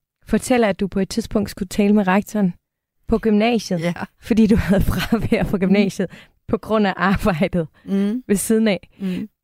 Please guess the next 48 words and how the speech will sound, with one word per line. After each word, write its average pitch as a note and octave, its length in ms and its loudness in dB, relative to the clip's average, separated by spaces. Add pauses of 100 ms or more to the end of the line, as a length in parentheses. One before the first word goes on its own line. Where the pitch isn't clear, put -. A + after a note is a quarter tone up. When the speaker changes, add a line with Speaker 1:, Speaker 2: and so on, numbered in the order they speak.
Speaker 1:
Tog, G#3 380 2
øh, F#3 460 2
tog G#3+ 220 0
det G3 80 0
lidt G#3 140 0
overhånd, B3 480 2
det A3+ 100 4
her A3 140 2
med G3+ 400 4
at F#3 120 0
tjene G#3+ 260 2
dine F#3 200 4
egne G3+ 200 0
penge, A3 560 0
eller, F3 380 2 (580)
Speaker 2:
Det F3 100 -2
Speaker 1:
eller F3+ 180 2
Speaker 2:
gjorde D#3 200 -2
det F3+ 80 -2
nok D3 240 -4
lidt, D#3+ 300 -2
ikke? F3+ 240 -4
Altså, D#3 200 -2
på - 120 -8
det F3 160 -6
tidspunkt D#3+ 500 -2
havde D#3+ 180 -2
jeg C#3+ 120 0
også, - 420 -2 (100)
øh, D3 460 2 (580)
jeg D3+ 80 -2
havde E3 140 4
betalt D#3+ 380 -2
halvdelen E3+ 520 2
selv, D#3 300 0
og E3+ 80 2
min D3+ 160 4
far D3 200 -2
havde E3+ 140 4
betalt E3 360 -4
den D3+ 100 -2
anden C#3+ 180 2
halvdel. E3 600 0 (480)
Og D#3+ 80 -14
det E3+ 60 2
var, E3+ 40 0
fordi D#3 280 -6
jeg, D#3+ 160 0